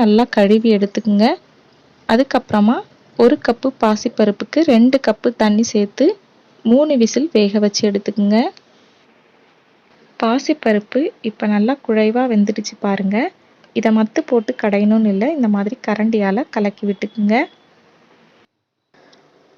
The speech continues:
அடுத்ததா ஒரு பேன்ல ஒரு கப்பு பாசிப்பருப்புக்கு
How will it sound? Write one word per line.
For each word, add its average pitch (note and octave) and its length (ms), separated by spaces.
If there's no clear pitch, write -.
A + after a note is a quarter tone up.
அடுத்ததா A#3+ 400
ஒரு A#3 120
பேன்ல G#3 340
ஒரு A#3 140
கப்பு B3+ 240
பாசிப்பருப்புக்கு A3 800